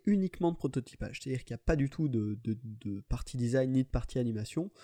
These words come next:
Juste, on importe ces maquettes dedans et on peut les animer, les relier, euh, en disant que si on clique là, on va sur telle page,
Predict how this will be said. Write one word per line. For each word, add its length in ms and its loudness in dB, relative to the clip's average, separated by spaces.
Juste, 320 2
on 160 4
importe 500 4
ces 160 0
maquettes 400 2
dedans 360 0
et 140 10
on 140 4
peut 120 6
les 240 8
animer, 420 4
les 160 6
relier, 560 4
euh, 320 -2
en 300 -12
disant 320 -2
que 100 -10
si 160 -4
on 80 0
clique 260 -6
là, 140 0
on 60 -2
va 120 -2
sur 200 -8
telle 180 -8
page, 300 0